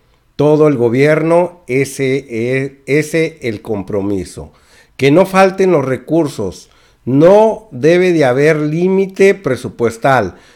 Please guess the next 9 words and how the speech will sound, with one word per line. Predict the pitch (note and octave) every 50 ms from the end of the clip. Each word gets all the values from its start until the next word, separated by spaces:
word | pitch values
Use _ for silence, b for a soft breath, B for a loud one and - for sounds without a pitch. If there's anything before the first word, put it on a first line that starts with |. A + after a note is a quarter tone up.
| b b b
no | A#2 C3 E3 G3 G#3
hay | G#3 G3+ F#3+
techo | F#3+ F#3+ G3 F#3+ F#3 F#3 - F#3
financiero, | E3 - E3+ D3 C3+ B2+ B2+ A#2+ - D#3+ E3 E3+ F#3 F3 F#3 F#3 - - -
es | D3 D3+ E3 F3+ F3
lo | F3+ F3+ F#3 F3 F3+ -
que | - C#3+ C3+ B2+
se | - - - E3 F3+ G3 F#3+
requiera. | F#3+ F#3+ G3 G3 F3 - - - D#3+ D#3 F3 F#3 F#3 F3+ E3 C#3 A2+ F2 - _ _